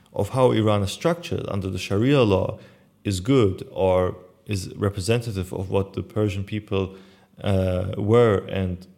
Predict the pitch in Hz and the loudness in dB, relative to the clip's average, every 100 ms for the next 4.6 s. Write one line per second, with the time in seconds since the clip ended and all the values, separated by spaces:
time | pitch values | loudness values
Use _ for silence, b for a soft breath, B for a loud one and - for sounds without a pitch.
0 | _ - 104 120 113 - 101 95 107 135 | _ 0 2 4 2 0 -2 2 2 2
1 | - 92 95 - - _ _ - 101 123 | -2 -4 -4 -6 -20 _ _ -4 2 2
2 | 139 147 131 120 98 - B B B B | 2 -2 -2 -2 -4 -6 B B B B
3 | - 104 120 127 131 110 117 117 110 113 | -4 2 2 2 -2 -2 0 0 -2 -4
4 | 107 101 104 104 101 98 | -4 -4 -4 -2 -2 -2